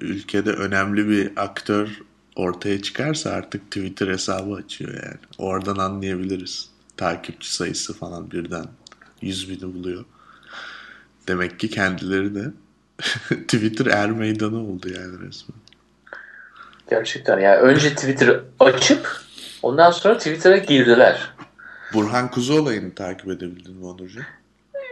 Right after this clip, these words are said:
Speaker 2: Yani işte manşetleri de takip ettim. <laughs> Tekrar kapanmasını istemiş galiba.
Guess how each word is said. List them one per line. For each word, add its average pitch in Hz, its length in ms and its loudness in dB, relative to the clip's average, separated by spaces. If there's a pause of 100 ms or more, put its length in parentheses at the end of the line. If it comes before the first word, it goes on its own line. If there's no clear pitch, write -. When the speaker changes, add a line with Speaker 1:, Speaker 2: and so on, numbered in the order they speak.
(180)
Speaker 2:
Yani - 380 4
işte - 560 -4 (1200)
manşetleri 139 520 6
de 123 100 4
takip 110 340 6
ettim. 95 320 -6 (480)
<laughs> - 520 -18
Tekrar 139 420 10
kapanmasını 143 600 4
istemiş - 420 -4
galiba. 127 340 6